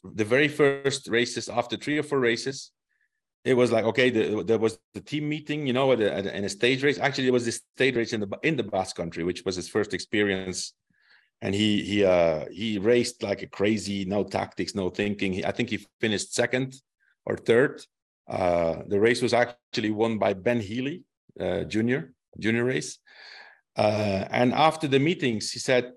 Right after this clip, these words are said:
"You know, well, you know, listen, I mean, you know, they can say what they want about the tactics, but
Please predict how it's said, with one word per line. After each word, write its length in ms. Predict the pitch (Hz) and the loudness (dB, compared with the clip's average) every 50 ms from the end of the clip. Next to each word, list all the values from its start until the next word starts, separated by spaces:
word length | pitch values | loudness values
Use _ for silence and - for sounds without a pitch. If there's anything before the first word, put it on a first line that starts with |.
| _ _ | _ _
"You 60 | - 120 | -6 -4
know, 80 | 123 127 | 0 2
well, 200 | 139 151 147 135 | 4 4 4 4
you 100 | 127 120 | 2 0
know, 120 | 123 120 | 0 -2
listen, 300 | 120 123 131 - - 110 | -2 -4 -6 -6 -6 -6
I 40 | 101 | -4
mean, 200 | 101 104 101 98 | -4 -2 -2 -2
you 60 | 98 | -2
know, 220 | 98 98 98 92 82 | -2 -2 -2 -4 -4
they 160 | - - - | -6 -6 -6
can 140 | - 101 101 | -6 -6 -4
say 200 | - - 117 113 | -2 -2 0 0
what 160 | 101 92 85 | 0 0 0
they 80 | - 98 | 0 -2
want 220 | 95 104 104 95 | 0 -2 -2 -2
about 200 | 90 87 92 - | -2 -2 -4 -4
the 80 | - - | -4 -4
tactics, 480 | - 104 110 113 - - 82 - - | -2 -2 -2 -2 -4 -8 -10 -10 -6
but 260 | - - 98 - - | -4 -4 -4 -4 -6